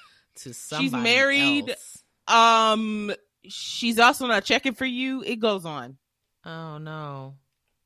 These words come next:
Speaker 2: Um,
Speaker 1: Oh, no.
Speaker 2: Then he replies, "I definitely knew you was kidding when you brought up money."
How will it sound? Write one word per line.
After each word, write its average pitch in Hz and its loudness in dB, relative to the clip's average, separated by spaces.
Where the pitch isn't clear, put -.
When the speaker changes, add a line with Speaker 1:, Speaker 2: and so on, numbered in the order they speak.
Speaker 2:
Um, 202 -4
Speaker 1:
Oh, 247 -2
no. 233 -4
Speaker 2:
Then 202 -4
he 254 -4
replies, 156 -2
"I 185 0
definitely 202 -4
knew 175 -12
you 160 -16
was 143 -14
kidding 151 -6
when 143 -12
you 139 -16
brought 135 -6
up 131 -8
money." 139 -14